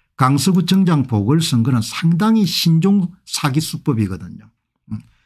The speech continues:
그냥 삼백칠십이 표를 받은 사람한테 삼백칠십이 표만큼 만들어 집어넣고 여러분들 그냥 그거로 발표를 해버리면 되는 거거든요. 예. 늠-, 늠한테 빼앗고 이렇게 할 방법이 없기 때문에 그게 굉장히 편리한 방법이에요, 사무적으로.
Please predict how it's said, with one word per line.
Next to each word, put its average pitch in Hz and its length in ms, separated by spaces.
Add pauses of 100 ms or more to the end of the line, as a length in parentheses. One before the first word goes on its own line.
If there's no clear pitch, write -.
(260)
그냥 165 460
삼백칠십이 185 960
표를 160 200
받은 127 260
사람한테 127 300
삼백칠십이 175 840
표만큼 127 380
만들어 139 360
집어넣고 156 720
여러분들 117 340
그냥 135 320 (220)
그거로 143 440 (220)
발표를 143 380
해버리면 95 260
되는 87 260
거거든요. 95 480 (420)
예. - 40 (1120)
늠-, 143 240
늠한테 151 440
빼앗고 143 420
이렇게 113 220
할 104 140
방법이 123 380
없기 - 280
때문에 87 320 (360)
그게 160 160
굉장히 196 340
편리한 196 480
방법이에요, 95 320
사무적으로. 101 720